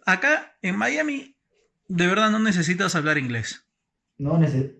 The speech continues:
Speaker 2: ah, ¿en serio? O sea, yo puedo ir
Speaker 1: No,
Speaker 2: con, con,
Speaker 1: para
Speaker 2: con total
Speaker 1: nada. Tú,
Speaker 2: tranquilidad.
Speaker 1: con toda tu ignorancia puedes venir.
Speaker 2: Qué bacán, güey. Eso me
Speaker 1: Sí.
Speaker 2: gusta, Parrita. Esos datos, esos datos creo que son,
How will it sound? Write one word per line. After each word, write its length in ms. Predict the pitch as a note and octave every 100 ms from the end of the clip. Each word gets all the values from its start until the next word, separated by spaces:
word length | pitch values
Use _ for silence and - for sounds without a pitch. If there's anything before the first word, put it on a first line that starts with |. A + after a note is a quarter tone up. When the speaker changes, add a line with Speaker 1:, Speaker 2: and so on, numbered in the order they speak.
| _
Speaker 2:
ah, 220 | G3+ F3+
¿en 60 | D3
serio? 500 | F#3+ B3 C4+ - - -
O 160 | E3
sea, 260 | A3+ C#4+ G#3
yo 200 | C4 C#4
puedo 220 | C#4 C#4
ir 60 | D4
Speaker 1:
No, 480 | D#4 A#3+ D#3 C#3+ C#3+
Speaker 2:
con, 140 | C3+
con, 100 | C#3
Speaker 1:
para 200 | - F3 E3+
Speaker 2:
con 60 | G3+
total 40 |
Speaker 1:
nada. 100 | B3+
Tú, 60 | B3+
Speaker 2:
tranquilidad. 600 | B3+ G3 F3+ D#3+ G#3 -
Speaker 1:
con 220 | G3 F3
toda 260 | B3+ C#4 C4+
tu 80 |
ignorancia 800 | A3+ G#3+ G#3 A3+ B3 - C4 B3+ G#3
puedes 200 | G3+ F3+
venir. 440 | D#3+ C#3 A#2 - _ _ - _ - -
Speaker 2:
Qué 260 | C3 C#3+
bacán, 680 | D3 C3+ G#2+ G2 B2 E3+ D3 C3
güey. 140 | - - _
Eso 360 | C5 F4 A#3 B3
me 80 | E3+
Speaker 1:
Sí. 60 | D#3+
Speaker 2:
gusta, 300 | A#3 D#3+ -
Parrita. 420 | C#3+ F3+ - -
Esos 400 | B3 C4 A#3+ G#3+
datos, 400 | A#3+ C#4 B3+ B3+
esos 220 | A#3+ A#3 A#3+
datos 260 | A#3+ B3+
creo 240 | A#3+ B3+ -
que 80 |
son, 340 | F3+ A#3 A#3+